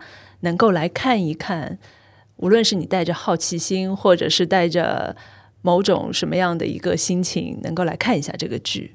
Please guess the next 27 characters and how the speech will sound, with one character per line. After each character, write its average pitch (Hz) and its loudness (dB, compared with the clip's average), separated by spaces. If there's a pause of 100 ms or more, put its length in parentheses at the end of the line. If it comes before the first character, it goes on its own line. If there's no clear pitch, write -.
非 185 -2
常 175 -6
推 170 -2
荐。 - -8 (360)
那 254 4
我 208 4
们 175 -2 (140)
还 - 0
是 214 4
先 277 4
讲 - 2
一 - -6
下 170 0
另 220 2
外 208 4
一 156 -2
部 190 0
英 262 2
国 - 8
作 - 0
品， - -8 (520)
也 175 0
是 170 2
我 180 4
们 165 -2
整 175 0
个 175 2